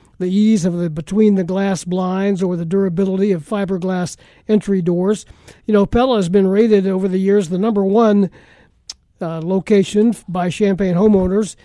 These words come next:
as the window brand that can improve the value of your home. The Pella experts know all about what type of window or door works best in each unique situation,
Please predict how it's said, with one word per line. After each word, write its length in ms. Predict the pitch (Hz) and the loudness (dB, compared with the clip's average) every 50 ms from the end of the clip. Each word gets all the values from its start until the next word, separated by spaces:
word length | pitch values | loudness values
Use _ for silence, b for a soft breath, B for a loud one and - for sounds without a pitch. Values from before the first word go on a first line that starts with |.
| b b b b b | b b b b b
as 180 | 196 190 165 | -6 -4 -2
the 80 | 185 185 | -2 2
window 300 | 202 233 233 214 202 196 | 2 4 4 6 4 4
brand 500 | 170 208 208 220 220 208 190 185 202 190 | 4 2 2 2 2 2 2 0 -2 -2
that 320 | 190 175 185 185 185 - | -4 -4 -4 -4 -4 -4
can 200 | - 190 185 190 | -2 -2 0 0
improve 520 | 196 202 190 202 - - 269 247 240 214 196 | 0 0 -2 -2 0 0 2 2 2 2 0
the 80 | 196 | 0
value 420 | 170 196 208 233 233 233 226 220 220 | 0 0 0 0 2 2 4 4 4
of 100 | 208 196 | 4 2
your 140 | 220 226 | 0 0
home. 400 | 202 233 277 262 196 165 160 - _ b b b b b b b b | 0 2 2 2 2 2 -2 -6 _ b b b b b b b b
The 80 | 175 | -6
Pella 260 | 156 214 208 190 190 190 | -2 0 0 0 0 -2
experts 400 | 185 - - - 190 175 - 196 | -2 -4 -6 -6 -6 -4 -2 -2
know 180 | 190 185 190 190 | 0 0 0 0
all 120 | 208 196 | 0 -2
about 260 | 185 185 190 190 175 170 | -2 -2 -4 -4 -6 -8
what 160 | 180 180 - | -8 -8 -4
type 240 | - 185 196 175 180 | -4 -4 -2 -2 -4
of 140 | 160 143 | -4 -2
window 280 | 170 202 208 190 190 185 | 0 2 2 2 2 2
or 160 | 180 175 175 | 2 2 0
door 260 | 170 190 185 190 190 175 | 0 0 0 0 -2 -2
works 280 | 180 190 190 - - | -2 -4 -4 -6 -6
best 380 | 185 175 190 196 233 - - - | -6 -4 -2 -2 -2 -2 -4 -4
in 240 | 180 160 170 190 247 | -4 -4 -4 -6 -6
each 340 | - 262 247 226 - - - | -4 -2 -2 -2 -4 -6 -10
unique 460 | 226 196 185 196 196 202 202 165 - | -6 -2 0 0 2 2 0 0 -4
situation, 680 | - - 185 - - 180 175 185 190 - 285 311 294 | -6 -8 -8 -6 -4 -4 -2 -2 -4 -2 -2 -2 -2